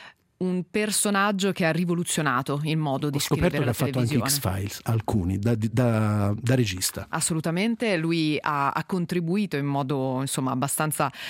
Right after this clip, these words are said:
Speaker 1: ehm, evidente anche in una delle serie che ha creato la televisione degli anni novanta e che è stata una delle prime sicuramente poi a mettere le basi per tutta la sperimentazione che c'è stata poi andando avanti negli anni.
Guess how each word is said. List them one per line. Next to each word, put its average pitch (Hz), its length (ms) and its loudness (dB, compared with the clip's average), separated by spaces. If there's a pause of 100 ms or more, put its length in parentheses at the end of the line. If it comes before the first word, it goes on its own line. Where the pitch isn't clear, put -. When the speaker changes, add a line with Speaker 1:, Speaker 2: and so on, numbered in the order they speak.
(180)
Speaker 1:
ehm, 127 760 0
evidente 165 640 0
anche 139 600 0
in 156 140 -2
una 160 160 0
delle 151 180 -2
serie 147 460 0
che 160 160 -2
ha 143 220 2
creato 165 420 0
la 143 80 -2
televisione 147 400 -2
degli 139 180 0
anni 139 200 0
novanta 156 500 0
e 143 60 -4
che - 80 -8
è 131 40 -4
stata 143 240 -4
una 147 220 -2
delle 143 220 -4
prime 147 280 -2
sicuramente 143 640 -2
poi 151 140 -2
a - 20 -2
mettere 147 300 -4
le 147 100 0
basi 143 380 0
per - 180 -6
tutta 180 240 -4
la 156 80 0
sperimentazione 151 800 -2
che 139 80 -6
c'è - 100 -4
stata 139 260 -4
poi 143 140 -4
andando 139 280 0
avanti 135 280 -2
negli 139 220 -2
anni. 123 320 -2